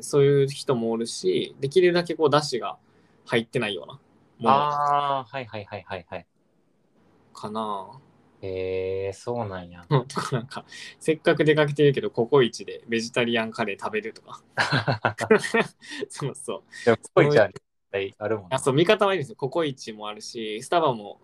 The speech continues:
Speaker 1: 最近プラントベースメニュー出してたりとか。
Speaker 2: うん。確かに。
Speaker 1: 意外と最近対応してるとこあるから、まあ、ないことはないけど、なんかご当地のやつを、なかなかこう、楽しめなかったりしますね。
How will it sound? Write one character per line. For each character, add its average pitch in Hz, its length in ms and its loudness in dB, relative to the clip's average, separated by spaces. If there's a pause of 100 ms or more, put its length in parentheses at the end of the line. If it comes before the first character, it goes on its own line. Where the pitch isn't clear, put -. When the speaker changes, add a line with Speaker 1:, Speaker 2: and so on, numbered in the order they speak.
Speaker 1:
最 123 220 -6
近 117 140 -6
プ - 80 -10
ラ 120 100 -4
ン 117 40 -8
ト 113 80 -10
ベ 117 100 0
ー 113 40 -2
ス 123 100 -4
メ 110 100 -6
ニ 101 60 -14
ュ - 40 -20
ー - 40 -20
出 - 120 -16
し - 40 -12
て 104 100 -12
た 92 100 -16
り 90 80 -20
と - 100 -20
か。 95 340 -10 (140)
Speaker 2:
う 107 40 -4
ん。 98 40 -2
確 - 80 -18
か - 100 -12
に。 131 80 0
Speaker 1:
意 - 20 4
外 160 160 4
と 185 80 -6
最 190 180 -2
近 175 260 -8 (200)
対 151 220 0
応 147 60 2
し 147 60 -8
て 147 80 2
る 135 40 0
と 139 100 -2
こ 107 80 -10
あ 104 40 -6
る 104 60 -12
か 98 100 -12
ら、 95 160 -10 (840)
ま - 120 -4
あ、 - 20 -2
な 135 140 4
い 170 100 2
こ 208 120 4
と 156 80 0
は 107 100 0
な 101 80 -10
い 101 80 -12
け - 100 -14
ど、 - 140 -16 (300)
な 127 80 -8
ん - 20 -16
か 104 120 -10
ご 127 160 4
当 214 220 6
地 110 120 -8
の 107 80 -4
や 107 60 -6
つ - 180 -8
を、 98 300 -4 (1160)
な 135 120 0
か 151 100 0
な 147 120 4
か 143 100 -2
こ 135 220 4
う、 - 40 -6
楽 135 140 2
し 135 120 -4
め 127 60 0
な 123 100 -2
か 120 80 -4
っ - 60 -6
た - 80 -18
り - 60 -14
し - 100 -12
ま - 100 -20
す - 100 -16
ね。 - 60 -20